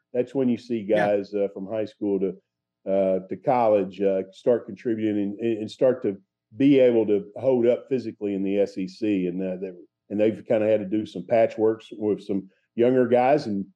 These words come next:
Speaker 1: and the younger guys are very talented, but, uh, they're still young. And, uh, I think next year you're gonna see a little bit of an improvement on, on, on those guys, and, and, uh, the, the, they'll kinda have the mentality, been there, done that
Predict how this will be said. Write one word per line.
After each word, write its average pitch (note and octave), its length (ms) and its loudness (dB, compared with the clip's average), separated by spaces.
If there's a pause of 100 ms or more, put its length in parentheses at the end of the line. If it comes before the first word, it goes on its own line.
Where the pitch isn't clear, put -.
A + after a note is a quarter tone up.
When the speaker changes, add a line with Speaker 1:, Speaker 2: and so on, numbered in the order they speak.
(180)
Speaker 1:
and G2 120 -4
the G2 60 2
younger B2+ 280 4
guys B2 360 2
are G2+ 80 -2
very B2 320 2
talented, C3+ 520 0
but, G#2 220 -2
uh, G#2+ 120 -2 (100)
they're A2 180 -4
still A#2+ 320 -2
young. C3+ 420 -2 (140)
And, G2+ 400 0
uh, G2+ 220 4 (500)
I G#2 120 -4
think A#2+ 280 0
next A#2+ 320 -2
year C3+ 120 0
you're A2+ 200 -2
gonna A2+ 140 0
see A#2 280 0
a G#2+ 80 2 (100)
little A2+ 140 0
bit A#2 160 0
of A2 80 -4
an G#2+ 140 -2
improvement B2 500 -2
on, G#2+ 200 -2
on, G#2+ 180 -8 (160)
on G2+ 80 -4
those A#2+ 220 0
guys, C3+ 480 4
and, G#2 160 -4 (300)
and, G#2 380 0
uh, G#2 280 0 (180)
the, G2+ 260 -14 (300)
the, G2+ 240 -4 (320)
they'll A#2 180 4
kinda B2 240 0
have B2 140 2
the A2 80 0
mentality, A2+ 760 0 (100)
been A#2+ 160 -2
there, A#2 200 0
done B2 320 0
that C#3+ 300 2